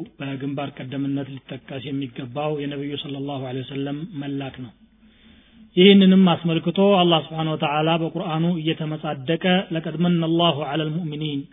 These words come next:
አላህ ለሙእሚኖች ውለታ ዋለላቸው፣ በመካከላቸው ከነሱ አብራክ ክፋይ የሆነ መልእክተኛ በመላኩ» ይላል። እ፣ መልእክተኛው ከሰው መሆኑና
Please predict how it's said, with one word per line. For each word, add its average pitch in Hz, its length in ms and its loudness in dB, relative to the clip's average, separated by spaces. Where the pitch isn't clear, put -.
አላህ 170 300 2
ለሙእሚኖች 180 580 0
ውለታ 165 400 -2
ዋለላቸው፣ 139 760 -4
በመካከላቸው 165 920 2
ከነሱ 175 440 2
አብራክ 160 440 2
ክፋይ 165 440 0
የሆነ 160 320 0
መልእክተኛ 160 500 0
በመላኩ» 156 480 -2
ይላል። 131 240 -4
እ፣ 170 100 2
መልእክተኛው 202 640 8
ከሰው 202 380 8
መሆኑና 175 480 6